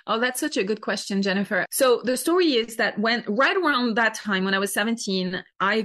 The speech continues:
came to the U S as a foreign exchange student to do my senior year of high school in the States in order to learn English, among other things. And so talk about adding one more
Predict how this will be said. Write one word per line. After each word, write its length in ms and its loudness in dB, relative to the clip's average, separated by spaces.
came 200 2
to 120 -6
the 80 -2
U 140 2
S 140 -2
as 100 -2
a 60 -2
foreign 320 -4
exchange 400 -2
student 400 -6
to 160 -8
do 100 0
my 160 0
senior 400 -2
year 160 0
of 80 -6
high 200 -2
school 200 -4
in 100 0
the 60 -4
States 380 -4
in 100 -4
order 200 -2
to 200 -8
learn 240 -2
English, 440 -4
among 260 -4
other 180 -4
things. 300 -12
And 80 -8
so 180 -2
talk 200 2
about 320 4
adding 440 2
one 260 2
more 460 2